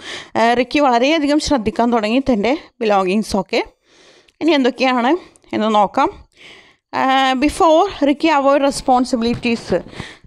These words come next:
ഏ, റോബോട്ട് വരുന്നതിന് മുന്നേ, ഏ, റിക്കി, ഏ, തൻ്റെ ഉത്തരവാദിത്തങ്ങളിൽ നിന്നൊക്കെ ഒഴിഞ്ഞു നിൽക്കുമായിരുന്നു. അമ്മയ്ക്ക് ഒരുപാട് ഇൻസ്ട്രക്ഷൻ ചെയ്യും, ഏം, ഏ,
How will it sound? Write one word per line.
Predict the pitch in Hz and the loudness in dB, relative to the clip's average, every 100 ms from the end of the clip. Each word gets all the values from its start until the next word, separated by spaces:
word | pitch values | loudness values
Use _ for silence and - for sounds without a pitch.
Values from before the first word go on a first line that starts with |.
| _ - | _ -4
ഏ, | 247 269 | 0 2
റോബോട്ട് | 277 262 294 349 | 2 0 0 0
വരുന്നതിന് | 311 233 277 269 294 | 0 0 2 2 2
മുന്നേ, | 302 277 269 285 269 320 - - _ _ _ _ - | 2 2 2 2 2 -2 -6 -20 _ _ _ _ -6
ഏ, | 247 247 | 0 0
റിക്കി, | 247 254 - 269 262 226 220 - 196 | 0 -4 -2 -2 0 -2 -4 -6 -4
ഏ, | 226 214 214 214 214 208 - - - _ - | 0 0 2 0 0 -2 -8 -18 -20 _ -6
തൻ്റെ | 214 240 240 | -4 -2 0
ഉത്തരവാദിത്തങ്ങളിൽ | 254 247 226 240 247 262 - 269 277 277 | 0 0 0 2 2 0 2 2 2 2
നിന്നൊക്കെ | 277 262 254 269 | 4 2 2 2
ഒഴിഞ്ഞു | 208 226 247 | 2 4 2
നിൽക്കുമായിരുന്നു. | 226 202 202 208 190 170 175 165 226 392 381 - _ - _ - | 2 0 0 0 2 2 2 2 0 0 -6 -18 _ -20 _ -4
അമ്മയ്ക്ക് | 208 220 226 220 | -2 0 -2 0
ഒരുപാട് | 226 214 214 214 214 | 0 0 0 0 2
ഇൻസ്ട്രക്ഷൻ | 220 202 - 214 - 247 | 0 0 -2 -2 2 2
ചെയ്യും, | 220 214 196 294 - - - - _ 226 | 2 2 2 2 0 -10 -20 -20 _ -4
ഏം, | 220 214 208 208 208 196 - - | 0 2 2 0 -2 -4 -8 -6
ഏ, | - | -2